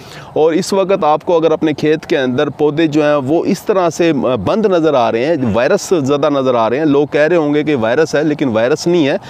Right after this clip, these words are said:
ये थ्रिप्स का हमला हो चुका है आपकी फसल के ऊपर। काश कभी थ्रिप्स जो है, बहुत ही छोटा कीड़ा होता है, पीले पीले से रंग का आपको पत्ते की पिछली साइड पे नज़र आएगा।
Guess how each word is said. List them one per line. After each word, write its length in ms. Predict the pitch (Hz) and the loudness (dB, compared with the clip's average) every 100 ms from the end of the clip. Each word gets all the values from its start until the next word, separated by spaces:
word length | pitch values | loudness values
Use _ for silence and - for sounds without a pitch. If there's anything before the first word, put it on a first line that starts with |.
| - - - | -18 -10 -2
ये 160 | 151 | 0
थ्रिप्स 440 | 180 - 208 - - | 0 -2 -2 -2 -4
का 140 | 214 | 0
हमला 260 | 170 131 139 | 0 0 0
हो 120 | 120 | 0
चुका 240 | - 117 | -2 -2
है 60 | 113 | 0
आपकी 240 | 107 110 | -2 -4
फसल 300 | 95 104 107 | -4 -4 -4
के 80 | 95 | -2
ऊपर। 220 | 98 98 92 - - - - | -2 -2 -8 -12 -20 -20 -6
काश 220 | 143 165 | -2 -2
कभी 160 | 214 208 | 0 -2
थ्रिप्स 380 | - 185 208 - | -2 -4 -4 -2
जो 120 | 196 | 0
है, 80 | 190 | 0
बहुत 240 | 139 175 | 0 -2
ही 40 | 208 | -2
छोटा 340 | - 143 185 | -2 -2 -2
कीड़ा 240 | 160 151 | 0 2
होता 220 | 151 123 170 | 0 0 -2
है, 60 | |
पीले 280 | 190 165 170 | 0 0 2
पीले 240 | 165 165 | 0 0
से 120 | 156 156 | 0 0
रंग 180 | 147 | 0
का 160 | 143 151 | 2 2
आपको 200 | 143 156 | 2 -2
पत्ते 300 | 151 139 160 | -4 -2 -2
की 100 | 151 | -2
पिछली 300 | 156 - 165 | -4 -2 -2
साइड 260 | 156 131 139 | 0 -2 0
पे 100 | 135 | 0
नज़र 280 | 117 156 | 0 0
आएगा। 340 | 165 113 113 | 0 0 0